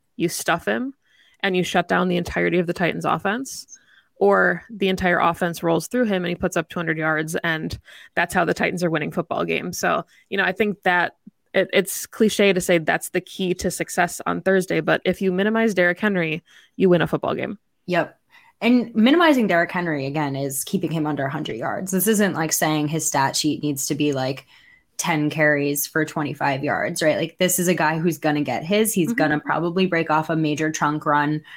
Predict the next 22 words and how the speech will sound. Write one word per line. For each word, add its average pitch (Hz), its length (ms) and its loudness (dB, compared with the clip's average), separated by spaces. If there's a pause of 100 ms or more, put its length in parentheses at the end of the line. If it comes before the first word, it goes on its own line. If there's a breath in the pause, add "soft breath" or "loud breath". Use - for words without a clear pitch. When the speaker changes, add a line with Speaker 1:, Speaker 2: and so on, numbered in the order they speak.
(380 loud breath)
Speaker 2:
You 170 260 2
need 170 320 4
to 180 140 0
be 160 480 2
so, 165 1000 2 (1400)
<sighs> - 40 -6 (580 loud breath)
you 226 200 6
just, 277 200 4 (220)
I 202 220 4
think 202 300 2
the 208 140 2
inside 170 280 0
linebackers 156 560 0
in 156 80 -2
this 156 140 -2
game 160 260 -2
are 156 80 -2
gonna 151 260 -2
have 143 320 -4
to 156 140 -4
be 143 420 -4 (260 loud breath)
dialed 147 460 2